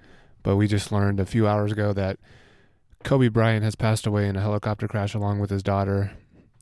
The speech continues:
and we wanted to take the time and make this podcast dedicated to Kobe's legacy and just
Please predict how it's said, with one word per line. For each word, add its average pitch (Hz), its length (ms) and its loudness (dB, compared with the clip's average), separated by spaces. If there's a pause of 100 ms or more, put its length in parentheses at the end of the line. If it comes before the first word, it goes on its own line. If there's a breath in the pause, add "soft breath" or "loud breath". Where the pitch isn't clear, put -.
and 92 420 -4 (680 soft breath)
we 107 120 0
wanted 101 280 2
to - 0 -
take 104 200 -4
the 101 100 -4
time 98 460 -2 (580 soft breath)
and 104 80 -6
make 101 140 0
this 98 120 -4
podcast 95 540 -2
dedicated 98 560 -4
to 95 380 -2 (640)
Kobe's 107 340 2
legacy 92 540 -4 (840)
and 90 380 -8 (180)
just - 360 -14